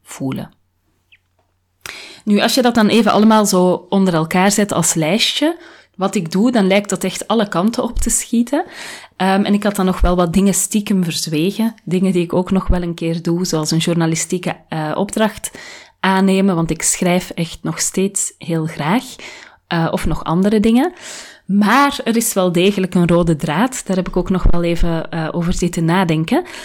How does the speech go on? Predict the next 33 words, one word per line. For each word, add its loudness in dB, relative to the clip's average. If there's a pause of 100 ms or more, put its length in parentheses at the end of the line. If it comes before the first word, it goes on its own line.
(300)
En 4
die 6
zit 4
erin 4
dat 0
ik, -2 (120)
ehm, 2 (220)
dat 0
de, 0
de 0
kern 4
is 0
eigenlijk 0
bewustwording, 2
aan 2
jezelf 2
werken, 0
naar 2
jezelf 0
durven 0
kijken, 0
dat -4
contact -2
met 0
jezelf -2
maken, 2 (600)
eh, 2
met 2
jezelf 2
verbinden 2
en -2
dat -4
dat -2